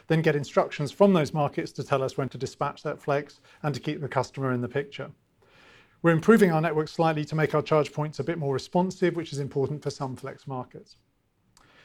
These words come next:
Thirdly, partnerships, as Andy and, and I have already mentioned, are very, very important to us. We can't do any of this alone.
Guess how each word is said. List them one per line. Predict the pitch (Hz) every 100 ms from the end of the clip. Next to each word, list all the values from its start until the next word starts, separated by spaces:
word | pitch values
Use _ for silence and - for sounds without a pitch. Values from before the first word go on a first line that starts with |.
| - _ -
Thirdly, | 226 220 208
partnerships, | 202 214 175 - 185 185 -
as | 160 143
Andy | - 165 156 147 156
and, | 175 160 175
and | 151
I | 151 143
have | 139 135
already | 156 143 139
mentioned, | 147 165 - 151
are | - 156
very, | 139 156
very | 139 147 135
important | - 135 131 156
to | -
us. | 135 -
We | 143
can't | 165 170 151
do | 151
any | 160 147
of |
this | 135 -
alone. | 131 135 139